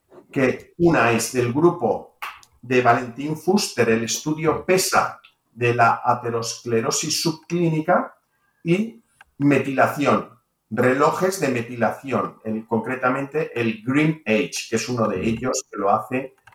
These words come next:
Speaker 1: el grupo de Steve Horvath. ¿Y qué han visto? Que hay una correlación entre la aterosclerosis subclínica y la metilación. Aquí tenemos un dato muy interesante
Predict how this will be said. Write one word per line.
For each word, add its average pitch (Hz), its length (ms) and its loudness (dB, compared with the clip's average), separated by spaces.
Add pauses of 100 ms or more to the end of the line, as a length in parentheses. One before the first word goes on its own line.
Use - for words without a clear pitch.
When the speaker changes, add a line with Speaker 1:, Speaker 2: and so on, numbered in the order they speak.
Speaker 1:
el 113 120 -6
grupo 127 380 0
de 113 140 2
Steve - 460 -6
Horvath. 90 400 0 (640)
¿Y 156 120 -4
qué 208 120 4
han 202 100 4
visto? - 540 -2 (260)
Que 147 140 4
hay 175 200 4
una 190 200 -6
correlación 185 920 2
entre 127 340 -2
la 120 200 6
aterosclerosis 120 1040 0
subclínica 180 880 0
y 127 120 -4
la 117 140 4
metilación. 104 760 -2 (380)
Aquí 160 300 2
tenemos 226 760 0 (460)
un 147 180 4
dato 185 300 4
muy 165 400 2
interesante 202 1040 0